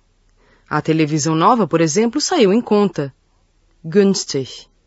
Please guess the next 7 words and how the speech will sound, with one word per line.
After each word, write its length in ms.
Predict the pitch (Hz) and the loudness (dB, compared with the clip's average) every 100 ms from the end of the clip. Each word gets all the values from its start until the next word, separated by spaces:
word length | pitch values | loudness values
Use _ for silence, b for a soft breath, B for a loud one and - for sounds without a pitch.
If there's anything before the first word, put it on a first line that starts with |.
| _ _ _ _ | _ _ _ _
porque 220 | - 311 | -4 -2
foi 180 | - 330 | 0 2
montada 540 | 359 330 196 190 190 | 2 2 2 2 2
em 140 | 185 165 | 2 2
algum 320 | 165 240 233 | 2 2 4
outro 260 | 156 151 | 2 0
lugar, 500 | 165 202 185 180 226 | -2 0 2 0 0